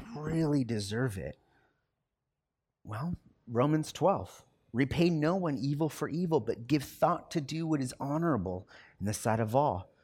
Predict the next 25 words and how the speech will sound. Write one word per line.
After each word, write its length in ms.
If 160
possible, 540
so 180
far 340
as 100
it 80
depends 400
on 160
you, 140
live 300
peaceably 840
with 220
all. 360
Beloved, 420
never 240
avenge 640
yourselves, 1000
but 100
leave 400
it 160
to 120
the 120
wrath 500
of 160
God. 500